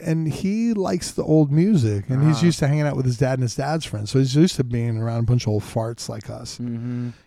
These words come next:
Speaker 1: you know. And he's not, like, a big partier. He likes to smoke weed like the rest of us, and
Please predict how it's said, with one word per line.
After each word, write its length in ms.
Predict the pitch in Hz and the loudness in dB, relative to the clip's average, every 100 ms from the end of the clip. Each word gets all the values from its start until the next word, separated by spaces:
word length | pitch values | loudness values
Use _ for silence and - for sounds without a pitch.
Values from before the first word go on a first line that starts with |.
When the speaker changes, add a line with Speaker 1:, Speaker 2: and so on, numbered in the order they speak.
| - | -6
Speaker 1:
you 100 | 117 | -6
know. 260 | 110 - - _ _ - - | -6 -10 -18 _ _ -14 2
And 100 | 156 | 6
he's 160 | 196 196 | 6 6
not, 180 | 196 | 0
like, 120 | 175 147 | -2 -4
a 60 | |
big 200 | 139 123 | -2 -2
partier. 400 | - 131 143 143 | -2 -4 -2 0
He 60 | 147 | 0
likes 200 | 139 - | -2 -6
to 60 | |
smoke 320 | - 120 120 - | -8 -6 -6 -4
weed 200 | 127 131 | -4 -2
like 180 | 120 113 | -4 -6
the 80 | |
rest 300 | 113 127 - | -6 -6 -4
of 100 | 127 | -4
us, 380 | 120 123 117 - | -4 -4 -6 -8
and 260 | 120 120 | -8 -8